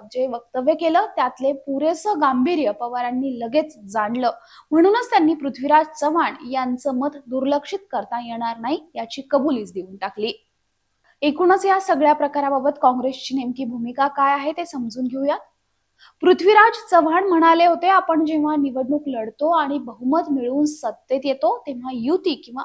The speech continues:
आघाडीतील ज्या पक्षाचे अधिक आमदार असतात, त्या पक्षाचा नेता मुख्यमंत्री होतो. सरकारच्या स्थिरतेच्या दृष्टीनं ज्याचे जास्त आमदार, त्यांचा मुख्यमंत्री होतो. त्यामुळे आगामी विधानसभा निवडणुकीत महाविकास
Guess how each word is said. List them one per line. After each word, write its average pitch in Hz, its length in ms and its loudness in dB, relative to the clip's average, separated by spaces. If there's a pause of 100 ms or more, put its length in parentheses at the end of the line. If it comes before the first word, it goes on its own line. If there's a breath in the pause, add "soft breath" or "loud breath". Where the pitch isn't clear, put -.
आघाडीतील 254 600 -2
ज्या 311 140 0
पक्षाचे 269 680 -8
अधिक 311 300 -4
आमदार 247 340 0
असतात, 302 360 4 (540 loud breath)
त्या 330 140 8
पक्षाचा 359 760 2
नेता 269 380 0
मुख्यमंत्री 233 680 -4
होतो. 202 440 -8 (320 loud breath)
सरकारच्या 370 760 6
स्थिरतेच्या 269 760 -2
दृष्टीनं 254 560 -4
ज्याचे 240 480 -8
जास्त 254 480 -4
आमदार, 330 420 4
त्यांचा 254 500 -8
मुख्यमंत्री 202 640 -14
होतो. 196 380 -8 (280 loud breath)
त्यामुळे 330 280 6
आगामी 311 520 4
विधानसभा 330 680 0
निवडणुकीत 294 580 -2 (140)
महाविकास 392 640 2